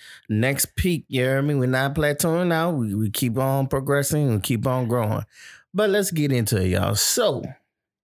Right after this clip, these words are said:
<sighs> all right, first of all, uh, F Y I, me and Creole, we just came from the gym.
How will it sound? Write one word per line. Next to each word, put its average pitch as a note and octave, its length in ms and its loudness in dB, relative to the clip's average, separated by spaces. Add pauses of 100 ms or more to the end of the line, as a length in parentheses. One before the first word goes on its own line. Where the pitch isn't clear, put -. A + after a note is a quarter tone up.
(1600)
<sighs> - 20 0
all A#2+ 1800 -2
right, G2 200 0
first D#3 260 0
of A#2 60 -2
all, G2+ 420 0 (840)
uh, A2 320 2
F C3+ 220 0
Y B2+ 200 0
I, B2+ 440 0 (520)
me A#2 240 2
and A2 140 -2
Creole, A#2+ 380 0
we A2 120 0
just G#2 240 -2
came A2 220 0
from G#2+ 160 0
the G2 100 2
gym. A2 440 0